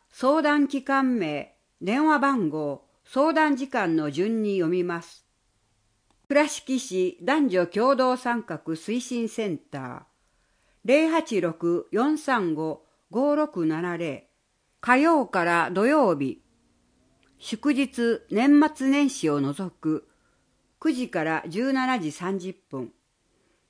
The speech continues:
岡山県女性相談支援センター、零八六二三五六零六零、月曜から金曜、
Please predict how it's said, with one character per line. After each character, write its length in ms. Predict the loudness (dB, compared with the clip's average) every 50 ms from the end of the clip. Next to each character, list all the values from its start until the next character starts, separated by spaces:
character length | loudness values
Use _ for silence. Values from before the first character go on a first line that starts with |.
| _ _ _ -8
岡 240 | -6 -2 0 2 2
山 300 | 4 4 4 2 2 0
県 380 | 0 0 0 0 0 -2 -2 -4
女 100 | -4 -2
性 260 | 0 2 2 2 2
相 280 | 0 -2 -2 0 0
談 200 | 0 0 0 -2
支 180 | -4 -4 -4 -4
援 160 | -2 -2 -4
セ 200 | -4 -4 -4 -4
ン 100 | -4 -6
タ 160 | -6 -8 -10
ー、 200 | -10 -8 -10 -12 -14 _ _ _ _ _ _ _ _ _ _ _ _ _
零 260 | 0 2 4 4 4 4
八 260 | 2 0 0 -2 -2
六 460 | -2 -4 -4 -2 -2 -2 -2 -4 -4
二 220 | -4 -2 0 0 0
三 380 | 0 -2 -2 -2 0 0 -2
五 260 | -2 -2 -4 -6 -8 -10 _ _ _ _ _ _
六 300 | -6 -6 -4 -2 -2 0
零 260 | 2 4 4 4 2 0
六 280 | -2 -4 -6 -6 -4
零、 260 | -4 -4 -4 -6 -8 -12 _ _ _ _ _ _ _ _ _ _ -6
月 300 | -2 -2 -2 -2 -2 -2
曜 240 | 0 0 0 0 -2
か 140 | -2 -4 -4
ら 140 | -4 -4
金 320 | -6 -8 -8 -6 -4 -4 -2
曜、 300 | -4 -4 -4 -6 -10